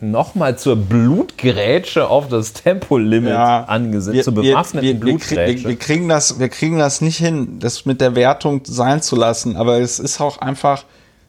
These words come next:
Speaker 2: Andi Scheuer sagt, das Prinzip der Freiheit hat sich bewährt. Wer hundertzwanzig fahren will, kann hundertzwanzig fahren. Wer schneller fahren möchte,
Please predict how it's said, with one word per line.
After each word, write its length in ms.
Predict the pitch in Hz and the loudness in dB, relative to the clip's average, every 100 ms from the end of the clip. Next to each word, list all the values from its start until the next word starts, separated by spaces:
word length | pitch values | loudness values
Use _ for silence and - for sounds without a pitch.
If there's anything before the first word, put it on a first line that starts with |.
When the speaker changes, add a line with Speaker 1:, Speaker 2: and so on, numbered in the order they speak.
| _ | _
Speaker 2:
Andi 260 | - 180 175 | -2 -2 -4
Scheuer 460 | - 165 180 185 | 0 2 4 2
sagt, 480 | 170 160 170 - - _ _ _ _ | 4 4 2 -2 -18 _ _ _ _
das 240 | 139 143 | 0 0
Prinzip 640 | - 147 135 - 170 220 - | -4 -4 -2 -4 -4 -8 -2
der 140 | 143 | -2
Freiheit 840 | - 131 135 147 156 143 139 - - _ | 0 0 2 2 2 0 0 -6 -16 _
hat 240 | 147 147 | -4 -2
sich 260 | - 127 - | -6 -6 -8
bewährt. 640 | 131 127 131 117 110 - _ _ _ _ | -4 2 4 2 0 -8 _ _ _ _
Wer 140 | 120 120 | -2 0
hundertzwanzig 880 | 160 156 151 - 143 165 - - | 2 0 0 0 2 2 -2 -8
fahren 400 | - 160 165 165 | -2 0 0 0
will, 240 | 165 170 170 _ | -2 -2 -4 _
kann 200 | - 151 | -6 -4
hundertzwanzig 800 | 156 160 151 - 147 151 - - | -2 -2 -2 0 0 0 -4 -8
fahren. 460 | - 139 117 113 117 _ _ - | -4 -2 0 -4 -10 _ _ -6
Wer 120 | 117 | -4
schneller 420 | - 123 135 143 | -2 0 2 2
fahren 400 | - 143 143 147 | 2 2 2 0
möchte, 560 | 147 147 - 156 147 | -4 -4 -4 -4 -4